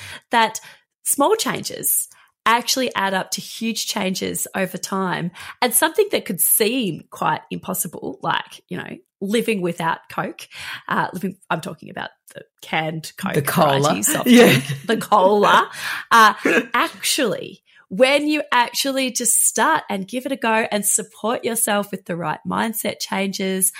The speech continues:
Speaker 1: and the right advice, it can actually be really easy. And something like that is a real world example of how you can completely change the trajectory of your health, your weight, and your whole life. It really doesn't have to be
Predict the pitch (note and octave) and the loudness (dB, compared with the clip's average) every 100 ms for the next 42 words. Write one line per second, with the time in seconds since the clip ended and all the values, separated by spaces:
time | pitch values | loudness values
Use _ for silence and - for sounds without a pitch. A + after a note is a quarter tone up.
0 | - - F#3+ F3+ F3 E3+ F3 - - - | -16 -4 -2 -2 -4 -6 -6 -8 -10 0
1 | C4+ C#4 C#4+ - - _ _ - G3 - | 2 2 2 -4 -6 _ _ -10 -10 -10
2 | - A3 G#3+ - B3 A3+ G3+ G3 F#3 - | -10 -8 -6 -4 -4 -4 -4 -6 -6 -6
3 | F3 G3+ - - _ _ _ _ G3+ G#3 | -8 -8 -10 -16 _ _ _ _ -2 0
4 | - - B3+ C4 C4+ C4+ G#3 F3+ F3 - | 0 2 2 0 0 -6 -2 -2 -2 -2
5 | E3 - - - - G#3 G#3 F#3+ G#3 A3+ | -4 -4 -6 -8 -4 -4 -4 -4 0 0
6 | G#3+ F#3 F3 E3 - E3+ E3 D#3+ D3+ E3 | 0 -2 -2 -6 -6 -6 -6 -8 -8 -10
7 | - F#3 F3 E3+ E3 - - - F#3 - | -8 -4 -2 -2 -6 -10 -16 -8 -8 -6
8 | G3 - F3 - F3+ - F3 - - E3 | -10 -8 -12 -8 -8 -8 -10 -8 -8 -8
9 | - - F3 E3+ - - E3+ - E3+ - | -10 -10 -8 -8 -8 -6 -8 -8 -12 -10
10 | - - D#3+ E3 - - E3 F#3 - - | -12 -6 -4 -4 -8 -12 -10 -8 -10 -12
11 | - - D#3+ - - - D3+ - - - | -14 -12 -10 -10 -8 -6 -6 -6 -8 -12
12 | - - - D4 D#4 F4 D4 - - - | -20 -20 -6 -4 0 0 0 -2 -4 -4
13 | C4 C4+ - C4 G3 - - | -4 -4 -8 -6 -4 -6 -10